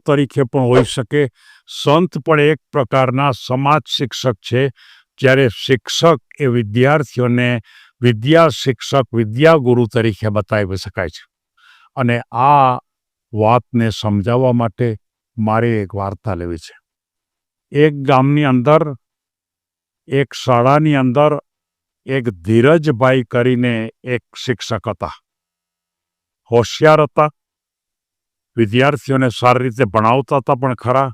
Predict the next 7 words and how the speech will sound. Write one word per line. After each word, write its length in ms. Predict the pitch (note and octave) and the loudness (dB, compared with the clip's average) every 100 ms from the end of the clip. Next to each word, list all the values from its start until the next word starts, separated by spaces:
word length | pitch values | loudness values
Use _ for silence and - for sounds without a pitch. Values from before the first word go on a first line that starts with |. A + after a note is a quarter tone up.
| - _ _ _ _ _ C#3+ | -10 _ _ _ _ _ 0
પણ 340 | D3 C3+ A#2 - _ _ - | 2 2 0 -6 _ _ -18
સમય 580 | - C3+ B2+ D#3 G3 D#3 | -6 -2 0 0 0 0
જતાં 500 | C#3+ B2 D3 D#3 D3 | -2 0 2 2 2
એને 200 | C#3+ C#3 - | 0 -2 -6
ખરેખર 600 | - C3 D#3 - B2 C3+ | -4 -4 -4 -6 -2 0
શું 320 | A2 - E3 E3+ | -2 -4 -4 -4
થયું 460 | - B2 B2 A2+ | 0 2 4 2